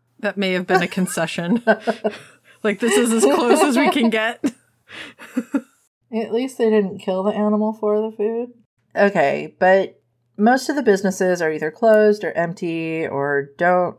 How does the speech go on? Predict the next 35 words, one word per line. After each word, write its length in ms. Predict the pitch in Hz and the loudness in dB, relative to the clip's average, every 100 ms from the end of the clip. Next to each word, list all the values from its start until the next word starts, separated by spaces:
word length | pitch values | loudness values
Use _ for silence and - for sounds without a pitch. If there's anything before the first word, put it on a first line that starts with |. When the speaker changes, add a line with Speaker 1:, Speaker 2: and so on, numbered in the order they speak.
| - | -6
Speaker 2:
look 320 | 151 156 - | -4 -4 -4
like 200 | 139 139 | -4 -4
somewhere 420 | - 139 139 135 135 | -4 -6 -4 -6 -6
she 160 | - | -8
would 100 | 135 | -8
want 160 | 135 131 | -8 -10
to 60 | |
go. 480 | - 190 180 170 175 _ _ _ _ | -2 2 4 2 0 _ _ _ _
She 180 | - 202 | -2 2
happens 400 | 226 233 226 220 | 2 2 -2 -2
to 80 | |
find, 440 | 214 175 170 170 175 | -2 2 2 2 -2
finally, 460 | 165 156 156 151 | 0 0 -2 -6
a 80 | 151 | -8
coffee 380 | - 170 - 170 | -2 0 0 -2
shop 340 | - 147 135 | 0 2 2
that 140 | - - | 0 -4
looks 240 | 143 - | -6 -6
maybe 240 | 151 143 143 | -10 -6 -4
a 80 | 143 | -2
little 240 | 165 165 | 0 0
more 160 | 156 147 | 0 0
lively 640 | 127 139 139 143 143 139 | 0 0 -2 -6 -8 -8
than 560 | 131 131 135 139 139 151 _ _ _ _ | -6 -4 -4 -6 -10 -16 _ _ _ _
any 200 | 165 160 | -6 -2
other 160 | 147 143 | -2 -2
place 260 | 143 135 | -4 -8
she's 260 | 135 139 - | -8 -14 -12
seen 340 | 143 135 139 143 | -12 -12 -12 -14
on 160 | - 147 | -14 -8
her 140 | 160 | -4
walk. 480 | 143 131 135 - - _ _ _ - | 0 2 0 -4 -16 _ _ _ -10
And 160 | 170 165 | -6 0
as 280 | 175 208 | 2 2
she 680 | 208 226 214 208 202 208 208 | 2 0 4 6 6 4 2